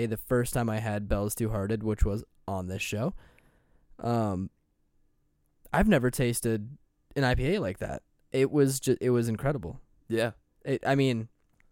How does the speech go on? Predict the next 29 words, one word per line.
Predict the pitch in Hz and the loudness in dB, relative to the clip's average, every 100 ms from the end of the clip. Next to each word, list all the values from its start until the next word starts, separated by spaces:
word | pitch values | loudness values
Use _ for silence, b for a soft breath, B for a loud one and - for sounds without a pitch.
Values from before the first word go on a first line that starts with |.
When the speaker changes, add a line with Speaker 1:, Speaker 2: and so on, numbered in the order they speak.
| _ - - - | _ -20 -6 2
Speaker 1:
I | 147 | 4
didn't | 143 | 6
give | 143 | 4
it | 131 | 4
the | 131 | 4
most | 117 - | 2 2
incredible | 120 135 110 117 | -2 0 0 0
score | - 127 107 | 0 2 2
in | |
the | 104 | 2
world | 113 107 98 | 2 2 0
'cause | - | -4
that's | 107 104 | -4 -2
just | 110 - | -4 -4
not | 101 | -4
my | 104 107 | -2 -4
style | - 113 101 | -2 0 -2
of | 95 - | -4 0
beer. | 123 110 - b b b b | 0 0 -4 b b b b
But, | 127 | 4
like, | 120 123 | 4 0
my | 110 | -4
taste | 101 - 120 - | -4 -4 -2 0
buds | 107 90 95 | 2 2 0
were | 104 98 | -2 -2
just | 98 - | -2 -2
like, | 92 | -4
"What's | 92 104 113 123 120 113 107 | -4 -4 -4 -2 -2 -2 -2
happening?" | 104 101 - 101 92 78 85 131 | 0 2 4 2 0 -8 -10 -12